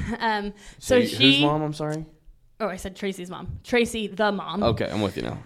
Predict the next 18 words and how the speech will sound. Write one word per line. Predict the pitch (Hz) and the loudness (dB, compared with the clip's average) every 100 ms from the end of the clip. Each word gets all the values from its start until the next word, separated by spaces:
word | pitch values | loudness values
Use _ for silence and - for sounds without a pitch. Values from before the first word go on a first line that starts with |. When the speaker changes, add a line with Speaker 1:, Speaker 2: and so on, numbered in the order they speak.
| - | -8
Speaker 1:
So | - | 0
Speaker 2:
Sorry. | 214 196 | 2 2
Speaker 1:
the | 208 | 2
mom, | 220 196 220 | 0 0 -2
Tracy, | 233 202 196 196 | 0 0 -2 -6
she | 190 - | -6 -4
started | - 240 254 | 0 2 2
to | 262 | 2
change | 240 | 2
her | 240 | 0
story. | 208 190 185 185 - - - - | -2 -4 -4 -6 -6 -8 -14 -14
Red | 180 233 | -4 -4
flag. | 254 196 180 180 190 - - - _ | -2 -4 -4 -6 -8 -16 -20 -20 _
She | - - 339 | -8 0 2
told | 359 466 | 4 4
the | 494 | 4
police | 494 370 330 349 | 2 0 0 -2
originally | 359 330 254 262 254 247 254 254 | -2 -4 -4 -4 -2 -2 -4 -6